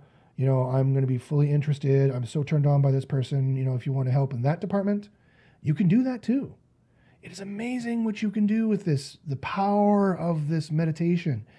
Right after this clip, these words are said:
is amazing what you can do. You know, or I'm pu-, doing public speaking tomorrow. I'm not gonna be nervous. I'm not gonna be scared. The consequences don't matter. I'm gonna deliver my speech perfectly. I'm not gonna trip over my words.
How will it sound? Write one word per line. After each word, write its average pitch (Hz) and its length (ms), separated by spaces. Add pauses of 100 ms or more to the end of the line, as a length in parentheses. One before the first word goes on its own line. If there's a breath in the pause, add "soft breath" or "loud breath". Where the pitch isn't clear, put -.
(180 soft breath)
is 165 160
amazing 214 840
what 190 180
you 180 100
can 175 160
do. 175 320 (840 soft breath)
You 143 80
know, 139 80
or 139 140
I'm 143 340
pu-, 156 160
doing 139 220
public 139 240
speaking 202 260
tomorrow. 190 400
I'm 135 160
not 139 160
gonna 165 140
be 170 60
nervous. 156 360
I'm 127 80
not 123 100
gonna 147 120
be 156 40
scared. 147 540 (640 soft breath)
The 135 80
consequences 170 560
don't 185 200
matter. 170 420
I'm 143 180
gonna 135 160
deliver 139 340
my 175 140
speech 165 340
perfectly. 147 560
I'm 117 220
not 127 260
gonna 165 200
trip 170 220
over 165 160
my 160 140
words. 151 640